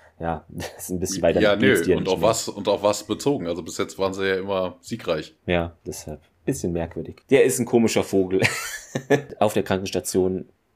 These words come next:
Speaker 1: Doc Frazier.
Speaker 2: Ah, wobei, wobei,
Speaker 1: Ja.
Speaker 2: Sekunde, ich weiß, worauf sich das bezieht.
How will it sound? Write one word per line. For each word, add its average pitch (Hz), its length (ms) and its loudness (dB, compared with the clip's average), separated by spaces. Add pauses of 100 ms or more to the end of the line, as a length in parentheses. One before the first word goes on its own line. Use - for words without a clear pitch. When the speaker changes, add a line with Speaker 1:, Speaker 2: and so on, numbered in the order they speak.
(160)
Speaker 1:
Doc - 180 0
Frazier. 101 360 4
Speaker 2:
Ah, 104 80 0
wobei, 175 380 2
wobei, 143 220 2
Speaker 1:
Ja. 202 120 -4
Speaker 2:
Sekunde, 170 480 0
ich 123 160 -6
weiß, 165 200 2
worauf 156 200 2
sich - 140 -10
das 139 140 0
bezieht. - 440 -4